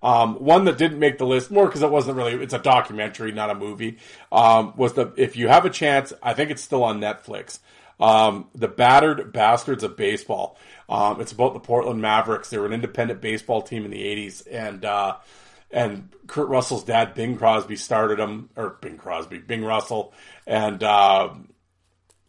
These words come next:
it is, it is a really good documentary. I really enjoyed that, and, uh, what a story. Um, so I, I recommend checking it out. It's, it's a, it's just a cool,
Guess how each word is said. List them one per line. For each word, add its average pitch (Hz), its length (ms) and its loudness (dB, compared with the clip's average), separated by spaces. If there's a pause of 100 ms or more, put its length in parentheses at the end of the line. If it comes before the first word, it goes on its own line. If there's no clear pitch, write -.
(100)
it 143 160 4
is, 120 180 0
it 165 200 0
is 135 120 0
a 127 80 -2
really 139 220 2
good 123 220 2
documentary. 101 640 -2
I 101 60 0
really 107 320 -4
enjoyed 98 420 -6
that, 98 320 -2 (320)
and, 107 300 -4
uh, 107 260 4
what 151 160 4
a 240 60 6
story. 117 480 0 (380)
Um, 110 300 -2
so 127 200 2
I, 127 340 4
I 131 100 2
recommend 139 600 4
checking 117 400 -2
it 107 100 -2
out. 101 240 0
It's, - 160 -14
it's 143 260 -4
a, 151 120 2
it's - 220 -8
just 135 180 -10
a 127 40 -12
cool, 117 460 -2